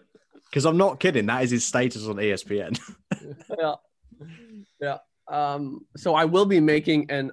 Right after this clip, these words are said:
Speaker 2: a trade offer for Anthony Davis live on air here later.
Speaker 1: Oh, that's good. That's
Speaker 2: Yeah.
Speaker 1: good. I'm excited to hear it.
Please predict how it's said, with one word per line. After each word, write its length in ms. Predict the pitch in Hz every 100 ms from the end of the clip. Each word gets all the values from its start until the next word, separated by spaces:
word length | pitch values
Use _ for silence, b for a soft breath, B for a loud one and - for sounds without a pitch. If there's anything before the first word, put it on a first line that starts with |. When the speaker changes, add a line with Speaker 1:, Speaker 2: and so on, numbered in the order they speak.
| - _
Speaker 2:
a 60 | 143
trade 240 | 165 139
offer 240 | 127 139
for 140 | 135 -
Anthony 240 | 131 131
Davis 380 | 117 123 120 120
live 240 | 127 123 123
on 120 | 120
air 300 | 120 120 - _
here 260 | 120 - 123 _ _ _
later. 380 | 131 131 120 - _
Speaker 1:
Oh, 100 | 139
that's 260 | 151 185 131
good. 460 | 120 190 123 90 - _
That's 320 | 120 131 113
Speaker 2:
Yeah. 140 | 160 131
Speaker 1:
good. 80 | 104 107
I'm 60 | 113
excited 520 | - 131 131 135 120
to 100 | 123
hear 320 | 120 113 92
it. 100 | 85